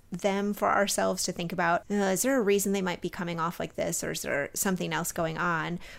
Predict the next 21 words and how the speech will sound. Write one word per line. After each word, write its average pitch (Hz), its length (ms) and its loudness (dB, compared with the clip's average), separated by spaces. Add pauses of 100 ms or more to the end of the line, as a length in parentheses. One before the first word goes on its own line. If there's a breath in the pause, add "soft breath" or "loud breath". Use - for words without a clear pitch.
Within 214 460 6
reason 190 680 0
can 185 200 -2
be 170 340 -2
a 180 60 -6
helpful 180 340 -2
reminder 165 360 -4
to 175 80 -4
check - 280 -4
in 196 80 0
with 185 100 -2
them 165 380 -6 (320 loud breath)
and 170 600 -4
ask 196 240 6
about 180 200 2
whether 175 300 2
they 185 280 0
are 165 440 4 (140)
currently 180 640 0 (160)
clamming 170 640 -4
up 165 260 -2